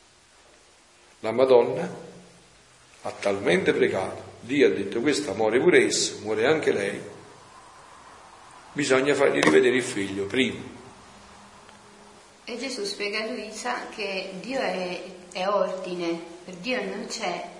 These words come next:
Speaker 2: tempo,
Speaker 1: Mm.
Speaker 2: perché il tempo è sempre di venire. Ma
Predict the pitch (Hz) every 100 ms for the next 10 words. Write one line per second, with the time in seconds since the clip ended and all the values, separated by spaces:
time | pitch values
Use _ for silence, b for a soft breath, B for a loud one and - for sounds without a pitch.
0 | - 190 160 165 165 156 151 - - -
1 | - - - - 123 - - - - 262
2 | 247 226 262 247 180 170 160 160 147 -
3 | - B B B B B - 247 311 262
4 | 226